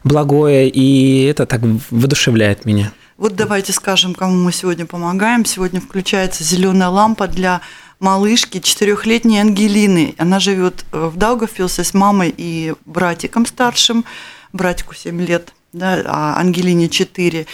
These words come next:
Speaker 2: И ей очень нужно лечение, оплатить курс лечения в специализированном неврологическом детском центре в Эстонии,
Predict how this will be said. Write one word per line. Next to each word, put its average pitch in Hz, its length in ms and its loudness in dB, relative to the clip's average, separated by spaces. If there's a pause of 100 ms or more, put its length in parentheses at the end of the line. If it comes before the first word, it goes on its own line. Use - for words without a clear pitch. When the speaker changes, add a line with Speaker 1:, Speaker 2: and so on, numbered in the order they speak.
(180)
Speaker 2:
И 208 80 -2
ей 208 440 2
очень 220 360 0
нужно 196 320 4
лечение, 185 500 2
оплатить 196 480 -4
курс 190 300 -6
лечения 208 520 2
в - 40 -6
специализированном 190 880 0
неврологическом 190 880 0
детском 185 380 -4
центре 208 340 -2
в 180 100 -6
Эстонии, 160 580 0